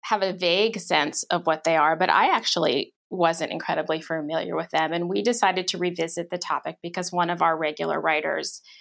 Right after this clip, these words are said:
stumbled upon the book when she was having a hard time making sense of her own child's behavior. And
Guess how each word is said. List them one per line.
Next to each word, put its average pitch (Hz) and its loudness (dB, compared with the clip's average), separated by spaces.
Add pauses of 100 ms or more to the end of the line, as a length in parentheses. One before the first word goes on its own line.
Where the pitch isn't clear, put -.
(140)
stumbled 214 2
upon 170 0 (540)
the 185 0
book 160 0
when 175 0
she 220 -2
was 208 2
having 165 0
a 165 0
hard 165 0
time 160 -2
making 156 -6
sense 151 -6
of 170 -10
her - -4
own 151 -8
child's 147 -4
behavior. - -10 (480)
And 170 0